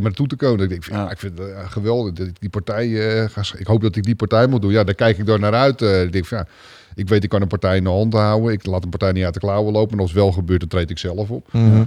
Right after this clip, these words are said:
Speaker 1: Ja, ehm, alleen, ja, er gebeuren tij-, maar ook, ja, de ervaring had ik niet die, als, als ik die nu heb.
Speaker 2: Ja.
Speaker 1: En uiteindelijk tel ik, eh, tel ik, eh, Melvin tel ik uit. En die komt achteraf ook nog wel eens naar me toe dat hij zei van, "Ja, maar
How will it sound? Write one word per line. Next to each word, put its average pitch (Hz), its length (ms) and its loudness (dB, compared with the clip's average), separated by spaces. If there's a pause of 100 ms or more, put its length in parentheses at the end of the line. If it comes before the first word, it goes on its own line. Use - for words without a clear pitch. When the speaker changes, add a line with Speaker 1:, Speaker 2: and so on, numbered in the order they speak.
Speaker 1:
Ja, 107 280 -2
ehm, 85 640 -2 (920)
alleen, 104 240 -4
ja, 104 120 -4
er 92 100 -4
gebeuren 110 420 0
tij-, 107 260 -4
maar 101 220 -6
ook, 113 220 -4 (140)
ja, 117 280 -16
de 87 140 -14
ervaring 104 520 -4
had 95 160 -2
ik 95 100 -4
niet 107 140 0
die, 101 240 0
als, 95 200 0
als 92 220 -2
ik 95 120 -2
die 95 120 -2
nu 127 280 4
heb. 117 280 2 (360)
Speaker 2:
Ja. 104 80 -12
Speaker 1:
En 87 180 -2 (480)
uiteindelijk 101 540 -8
tel 95 240 -2
ik, 92 200 -6
eh, 92 200 2
tel 92 340 -2
ik, 87 160 -6
eh, 90 180 0
Melvin 95 460 0
tel 90 220 -2
ik 82 100 -6
uit. 117 280 -4
En 98 60 0
die 101 80 0
komt 107 180 -6
achteraf 90 320 -6
ook 92 100 -4
nog 95 80 -6
wel 95 100 -2
eens 85 80 -2
naar 95 120 -2
me 90 80 -4
toe 95 140 -6
dat 92 100 -2
hij 87 80 -8
zei 92 140 -2
van, 90 100 -6
"Ja, 87 320 -10
maar - 240 -10